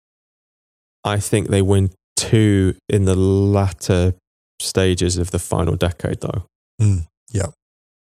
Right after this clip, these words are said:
Speaker 1: Because I also think Neymar moving to Barcelona then, after three years at Bayern, you don't get Griezmann,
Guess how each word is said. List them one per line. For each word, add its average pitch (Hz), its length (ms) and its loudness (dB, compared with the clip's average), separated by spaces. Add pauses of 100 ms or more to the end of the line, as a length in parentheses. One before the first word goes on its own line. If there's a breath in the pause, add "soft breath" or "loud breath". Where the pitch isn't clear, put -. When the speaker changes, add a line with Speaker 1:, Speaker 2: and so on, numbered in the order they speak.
(400)
Speaker 1:
Because 120 200 2
I 127 120 2
also 131 240 2
think 113 220 0
Neymar 110 420 2
moving 104 340 2
to 98 100 0
Barcelona 98 580 0
then, 95 560 -2 (640)
after 101 240 -2
three 104 240 2
years 95 180 2
at - 140 -6
Bayern, 95 520 -4 (760)
you 107 120 -6
don't 131 180 2
get 98 160 0
Griezmann, 104 520 2